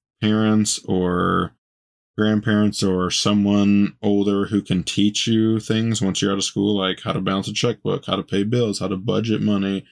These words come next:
how to change your oil in your car, how to, you know, do simple life skills that almost are virtually unheard of because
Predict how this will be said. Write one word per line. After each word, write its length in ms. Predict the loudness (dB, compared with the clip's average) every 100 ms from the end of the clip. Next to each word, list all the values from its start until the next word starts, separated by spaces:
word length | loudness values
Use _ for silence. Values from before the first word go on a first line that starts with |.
| _ _ _
how 120 | -4
to 80 | -2
change 400 | -2 -2 0 0
your 200 | 0 0
oil 380 | -2 0 0 0
in 60 |
your 100 | -2
car, 320 | -2 -2 0 0
how 80 |
to, 240 | 0 -2 -2
you 80 | 0
know, 160 | -2 -4 _ _ _
do 220 | 0 2
simple 640 | 0 0 -2 0 0 2 2
life 240 | 2 0
skills 540 | -2 -4 0 0 0 0
that 200 | -2 -4 _ _ _
almost 340 | 0 2 2 2
are 300 | 0 0 -4 _ _ _ _ _ -2
virtually 640 | -2 0 -2 0 2 0
unheard 420 | 0 0 2 0 0
of 220 | -2 -4
because 600 | -6 -2 -2 -2 -6 -8